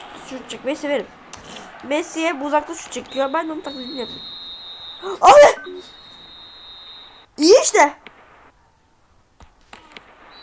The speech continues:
Hayır, hayır, kırmızı kart değil. Ha, sarı kart. Hayır, Messi sarı kart yedi ya.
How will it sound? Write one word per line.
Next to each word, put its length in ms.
Hayır, 180
hayır, 280
kırmızı 240
kart 140
değil. 120
Ha, 200
sarı 180
kart. 120
Hayır, 520
Messi 280
sarı 400
kart 280
yedi 420
ya. 1000